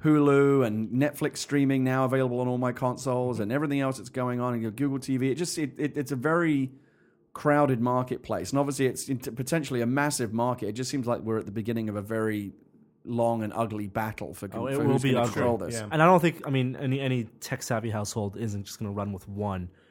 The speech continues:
Speaker 2: I think you're, you're gonna have an Apple T V if it's hundred bucks. You're gonna have, you know, uh, a W D T V for your pirated movies. You're
Speaker 1: But
Speaker 2: gonna
Speaker 1: that's
Speaker 2: have
Speaker 1: what you want, though, isn't it? It's like Blu-ray and H D D V D all over again. I don't wanna have to fire up a different box to watch a movie
Speaker 3: I
Speaker 1: from one
Speaker 3: want one
Speaker 1: studio or another. I
Speaker 3: I
Speaker 1: want one box.
Speaker 3: Yeah,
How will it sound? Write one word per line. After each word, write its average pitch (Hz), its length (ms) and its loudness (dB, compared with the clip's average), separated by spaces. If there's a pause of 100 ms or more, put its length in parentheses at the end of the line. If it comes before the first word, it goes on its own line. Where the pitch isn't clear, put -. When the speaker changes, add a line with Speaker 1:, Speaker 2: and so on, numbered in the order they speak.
(200)
Speaker 2:
I 107 60 -8
think 98 180 -8
you're, 104 160 -6
you're 104 160 -10
gonna 107 140 -4
have 104 220 -4
an 110 60 -6
Apple 104 220 -6
T 107 140 -8
V 104 100 -4
if 98 80 -8
it's 98 100 -14
hundred 101 260 -8
bucks. 131 420 2
You're 107 200 -8
gonna 98 120 -6
have, 98 320 -4 (580)
you 98 100 -10
know, 90 300 -8
uh, 95 280 -10
a 110 40 -10
W 120 240 -2
D 120 200 0
T 120 200 -2
V 123 360 2
for 107 180 -6
your 98 140 -4
pirated 104 320 -4
movies. 113 500 -2
You're 104 100 -6
Speaker 1:
But - 60 -2
Speaker 2:
gonna 104 100 -2
Speaker 1:
that's 98 120 0
Speaker 2:
have - 80 0
Speaker 1:
what 214 80 0
you 208 120 -2
want, 208 160 -2
though, 202 100 2
isn't 208 120 0
it? 165 60 0
It's 170 140 -4
like 170 180 0
Blu-ray 180 380 2
and 156 100 2
H 156 180 -4
D 156 160 -2
D 147 140 -2
V 143 120 0
D 147 120 0
all 143 140 0
over 151 200 0
again. 120 220 0
I 147 40 4
don't 185 120 2
wanna 160 160 2
have 147 120 0
to 139 80 -4
fire 139 320 2
up 135 120 0
a 127 40 0
different 127 360 -4
box 131 260 0
to 135 80 -4
watch 127 200 0
a 131 40 0
movie 123 260 0
Speaker 3:
I 151 80 2
Speaker 1:
from - 80 4
one 127 100 4
Speaker 3:
want 131 140 2
one 147 120 8
Speaker 1:
studio 135 200 6
or 120 160 4
another. 120 320 4
I 123 80 6
Speaker 3:
I 131 40 4
Speaker 1:
want 135 140 2
one 147 240 6
box. 160 260 6
Speaker 3:
Yeah, 120 100 0